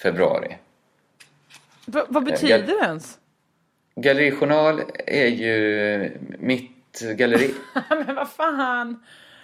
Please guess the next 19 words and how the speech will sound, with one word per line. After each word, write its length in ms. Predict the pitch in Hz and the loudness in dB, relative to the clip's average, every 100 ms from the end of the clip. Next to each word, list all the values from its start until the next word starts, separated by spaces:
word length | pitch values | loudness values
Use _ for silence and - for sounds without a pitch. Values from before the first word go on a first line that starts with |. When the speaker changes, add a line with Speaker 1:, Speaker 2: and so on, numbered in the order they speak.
| _ | _
Speaker 2:
Jaha. 540 | - 240 226 294 339 330 - _ _ _ _ _ _ _ | -6 -4 0 4 4 2 -10 _ _ _ _ _ _ _
Speaker 1:
Jag, 220 | 123 131 135 | 4 4 4
jag 220 | 139 139 | 4 4
startar 340 | 135 147 139 110 | 6 2 4 2
ett 160 | 113 | 4
galleri 440 | 120 117 120 - - _ _ _ _ _ _ _ | 2 2 0 -2 -10 _ _ _ _ _ _ _
tillsammans 720 | - 117 107 92 92 90 - | -2 2 2 4 2 0 -6
med, 480 | 117 113 101 98 98 | 2 4 6 4 4
med, 340 | 123 123 110 - | 4 4 2 2
med, 400 | 135 135 127 123 | 4 4 4 2
den 360 | 120 92 139 | 0 2 2
första 240 | 139 160 156 | 2 2 2
utställningen 380 | 156 139 131 | 2 0 0
kommer 200 | 127 131 | 0 -2
vara 160 | 120 113 | 2 0
Stina 300 | - 120 120 | 2 2 2
Jonssons, 960 | 123 110 92 - 110 104 98 - - 87 | 2 0 -2 -2 -2 -2 -4 -8 -8 -2
eh, 400 | 92 92 92 90 | 2 2 2 0
akvarellmålningar. 840 | - 107 117 90 87 80 90 113 | 0 2 2 0 -2 -2 -4 -8